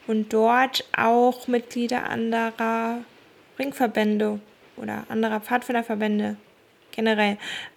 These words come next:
äh, mit einzuladen, um gemeinsam dieses Jubiläum zu feiern. Das Besondere daran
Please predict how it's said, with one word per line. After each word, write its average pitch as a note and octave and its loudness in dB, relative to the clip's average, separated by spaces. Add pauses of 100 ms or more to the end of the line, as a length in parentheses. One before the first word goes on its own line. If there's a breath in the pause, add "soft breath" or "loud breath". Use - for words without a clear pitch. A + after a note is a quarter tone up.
äh, A3 4
mit A3 2
einzuladen, B3 2 (440 loud breath)
um A#3+ 2
gemeinsam A3+ 0
dieses A3 -4 (120)
Jubiläum G#3+ 2 (180)
zu - -8
feiern. F#3+ -6 (680 loud breath)
Das G#3 -4
Besondere A#3+ 0
daran G#3+ -2